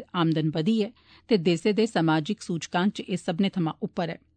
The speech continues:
उनें आखेआ जे डबल इंजन सरकार पुदुचेरी दे आर्थिक विकास गी होर बी गति देग।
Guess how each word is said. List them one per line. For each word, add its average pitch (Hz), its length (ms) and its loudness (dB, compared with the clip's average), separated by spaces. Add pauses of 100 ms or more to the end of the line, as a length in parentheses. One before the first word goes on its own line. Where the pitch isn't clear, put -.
(220)
उनें 226 180 6
आखेआ 247 260 2
जे 233 120 0
डबल 180 260 2
इंजन 196 280 2
सरकार 175 380 0
पुदुचेरी 170 440 -4
दे 165 100 -2
आर्थिक 160 320 -4
विकास 165 400 -4
गी 190 60 0
होर 170 120 0
बी 151 160 -4
गति 170 240 -6
देग। 196 180 2